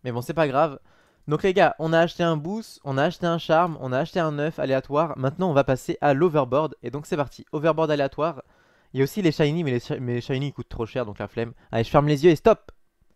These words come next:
Police overboard, ok. Franchement, ça me va. Il coûte pas trop cher,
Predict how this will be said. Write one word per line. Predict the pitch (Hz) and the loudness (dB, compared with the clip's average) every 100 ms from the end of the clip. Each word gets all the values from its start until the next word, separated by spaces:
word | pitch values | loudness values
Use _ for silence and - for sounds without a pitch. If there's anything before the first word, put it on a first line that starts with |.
| _ _ _ - | _ _ _ -4
Police | 196 233 226 | 0 0 2
overboard, | 214 202 156 165 139 | 2 4 4 0 0
ok. | 147 156 139 - _ _ _ | -6 -2 -4 -4 _ _ _
Franchement, | 143 156 | -6 -4
ça | 214 185 | 0 0
me | |
va. | 143 127 151 - | 4 2 0 -10
Il | |
coûte | 143 - | -6 0
pas | 202 | 2
trop | - | 2
cher, | 151 127 139 | -2 -2 -2